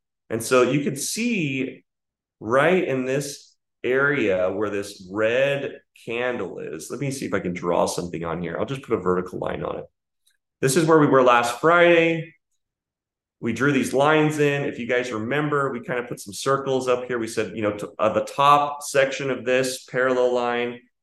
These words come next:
if there was a breakout, this is where it would kind of go to and then hit that next support or resistance. And then below that kind of line going up this way, we said, you know, the price could come out here.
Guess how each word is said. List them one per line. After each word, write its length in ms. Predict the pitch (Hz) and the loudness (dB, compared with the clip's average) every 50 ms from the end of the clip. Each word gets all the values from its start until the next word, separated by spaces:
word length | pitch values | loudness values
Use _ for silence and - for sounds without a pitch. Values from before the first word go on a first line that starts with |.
| _ _ - | _ _ -10
if 220 | - 113 - - | -10 -10 -4 0
there 120 | 120 120 | 0 0
was 140 | 110 110 92 | 0 0 -4
a 80 | 107 92 | -6 -6
breakout, 720 | - 104 131 135 147 143 143 147 143 139 135 131 131 120 | -4 -2 0 0 0 0 -2 0 2 2 2 2 0 -2
this 160 | 117 117 117 | -6 -8 -10
is 100 | 113 110 | -12 -8
where 220 | 107 113 107 104 | -6 -4 -2 -2
it 40 | 101 | 0
would 200 | 101 101 - - | -2 -2 -4 -6
kind 120 | 113 104 98 | -6 -6 -6
of 120 | 98 101 | -4 -2
go 260 | 120 135 139 139 135 | 0 0 0 0 -2
to 220 | - - 151 139 131 | -4 -6 -6 -4 -4
and 100 | 113 107 | -4 -6
then 100 | 95 95 | -6 -6
hit 200 | 107 117 113 113 | -6 -4 -4 -2
that 160 | 110 87 80 | -4 -4 -4
next 260 | 95 90 - - - | -6 -8 -8 -10 -14
support 400 | 85 - - - 123 127 123 117 | -16 -14 -6 -2 0 2 2 2
or 80 | 104 95 | 0 -2
resistance. 840 | 90 92 92 131 147 143 147 - 143 139 135 139 - - _ _ _ _ - | -6 -6 -6 -6 -6 -6 -4 -4 -2 -2 -2 -4 -6 -10 _ _ _ _ -8
And 80 | - 110 | -4 -2
then 100 | 104 101 | -2 -2
below 480 | 92 95 98 104 120 139 147 147 147 | -2 0 2 6 6 8 8 6 6
that 420 | 143 143 131 127 123 120 127 - - | 6 4 4 4 2 2 0 -4 -4
kind 180 | 131 123 117 113 | -4 -2 -2 -2
of 180 | 110 95 92 - _ _ _ _ _ | -2 -4 -6 -12 _ _ _ _ _
line 340 | - 110 113 117 120 120 117 | -6 -2 -2 -2 -2 -2 -4
going 220 | 110 110 110 110 107 | -4 -4 -4 -2 -4
up 160 | 101 - - | -6 -6 -2
this 280 | 151 165 160 165 - | -2 -2 -2 -2 -4
way, 200 | 151 151 139 139 | -4 -2 -2 -2
we 100 | 135 123 | -2 -4
said, 220 | 117 - 117 110 107 | -6 -6 -6 -6 -6
you 140 | - - - _ _ _ _ - | -8 -14 -20 _ _ _ _ -6
know, 100 | 107 101 | -4 -4
the 60 | 104 | -4
price 320 | 92 - - 113 117 113 | -2 0 2 2 2 2
could 180 | - 110 95 - | 2 -2 -6 -4
come 100 | - 107 | -2 -2
out 160 | 104 98 - | -2 -2 0
here. 400 | - 151 151 151 151 147 151 - | 0 2 2 2 2 0 -2 -8